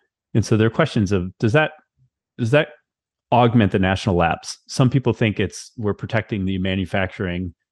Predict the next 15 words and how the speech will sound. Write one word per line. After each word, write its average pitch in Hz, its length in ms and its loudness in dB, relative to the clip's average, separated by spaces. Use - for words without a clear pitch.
uh, 92 180 0
the 90 100 0
defense 104 340 0
manufacturing 90 600 -4
base. - 320 -8
And 110 120 2
I 117 80 4
would 123 260 2
definitely 104 500 0
argue 92 540 -2
that 110 260 2
is 95 140 -4
not 98 400 0
the 110 80 -8
case. 131 440 -4